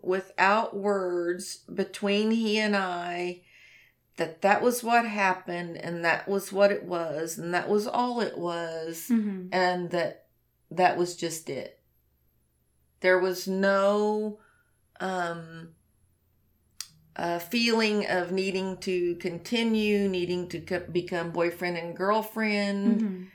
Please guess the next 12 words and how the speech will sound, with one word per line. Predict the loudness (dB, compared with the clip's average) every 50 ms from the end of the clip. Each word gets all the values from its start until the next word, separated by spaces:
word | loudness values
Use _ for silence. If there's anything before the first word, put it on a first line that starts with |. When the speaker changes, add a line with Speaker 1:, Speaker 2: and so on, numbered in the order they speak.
| _ _ _ _ _ -4 -2 0
Speaker 1:
Um, | 0 0 0 -2 -4 -8 -8 -6 -4
we | -4 -4 -2
just, | -2 -2 -2 -2 -2 -6 -12 -14 -18 _ _ _ _ _ _ _ _ _ _ _ _ _ _ _ _ _ _ _ _ _ _ _ _ -20 -20 -20 -20 _ _ -8
you | -4 -2 0 0
know, | 0 0 0
it | 0
was | 2 0 0 0
just | -2 -4 -2 0
an | -2 -2 0 2
unspoken | 4 4 6 6 6 4 2 0 0 -2 -4 -6 4 8 10 10 10 10 6 2 -2 0 0 0 0 -4 -6 -8 -8 -8 -10 -12 -14 -18 _ -10
contract. | -4 -2 0 0 0 -2 -6 -6 -4 -4 -4 -4 -6 -12 _ _ -20 -10 -6
Speaker 2:
Yeah. | -4 -2 -2 -2 -2 -4